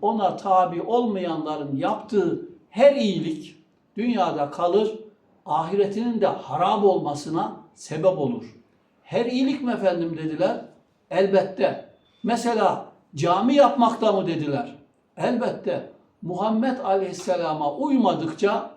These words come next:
bu da işe yaramaz ahirette." Ve sözlerini de şöyle bitirdi. "Bir kimse binlerce sene ibadet etse,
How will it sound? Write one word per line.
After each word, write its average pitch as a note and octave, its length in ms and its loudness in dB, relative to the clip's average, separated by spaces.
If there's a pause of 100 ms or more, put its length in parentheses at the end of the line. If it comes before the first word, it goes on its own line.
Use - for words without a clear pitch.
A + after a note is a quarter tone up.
(280)
bu C#4 140 -4
da A3 100 2
işe G3 200 0
yaramaz E3+ 480 -2
ahirette." C#3 760 -4 (920)
Ve D3 80 -8
sözlerini D#3+ 680 -6
de F#3 300 -2 (240)
şöyle D3+ 420 -4
bitirdi. A#2+ 460 -8 (380)
"Bir A#3 120 -2
kimse - 720 -2 (320)
binlerce A#3 680 4
sene G3 400 -2
ibadet G3 500 0
etse, D#3+ 440 -6